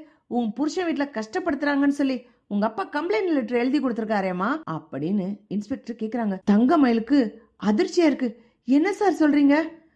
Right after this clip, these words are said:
இதெல்லாம் எனக்கு தெரியாதே." உடனே கோமதியும் குழலியும், "பாத்தியாமா, பசப்புக்காரி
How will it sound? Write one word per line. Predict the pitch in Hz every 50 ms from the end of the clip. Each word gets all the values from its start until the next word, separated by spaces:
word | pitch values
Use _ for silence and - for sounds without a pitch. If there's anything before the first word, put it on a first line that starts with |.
| _ _ -
இதெல்லாம் | 277 262 349 370 392 381 349
எனக்கு | 320 311 311 285 311 -
தெரியாதே." | 330 339 370 415 440 381 311 262 240 220 214 -
உடனே | - 190 190 175 175 190 226 240 240 -
கோமதியும் | - 202 220 247 277 277 208 220 240 240 220
குழலியும், | - 220 226 240 240 220 202 196 - - - _ _ _ -
"பாத்தியாமா, | 240 240 285 277 - 311 302 285 269 269 269 285 302 320 302 311 - _ _ _ _ _ -
பசப்புக்காரி | 208 208 214 - 320 330 320 302 311 - 269 294 320